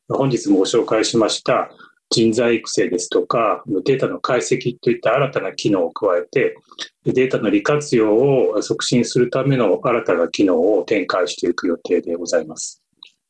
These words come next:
また、あの、従来より進めております、コンテンツ、クラウド、認証といったサービスについても、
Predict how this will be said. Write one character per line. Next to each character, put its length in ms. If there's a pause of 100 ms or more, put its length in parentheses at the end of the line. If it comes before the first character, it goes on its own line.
(380)
ま 120
た、 400
あ 40
の、 100
従 160
来 120
よ 40
り 100
進 200
め 80
て 120
お 60
り 100
ま 140
す、 760
コ 160
ン 120
テ 200
ン 120
ツ、 320
ク 140
ラ 140
ウ 80
ド、 240
認 200
証 220
と 100
い 40
っ 20
た 100
サ 200
ー 40
ビ 80
ス 160
に 80
つ 160
い 80
て 100
も、 220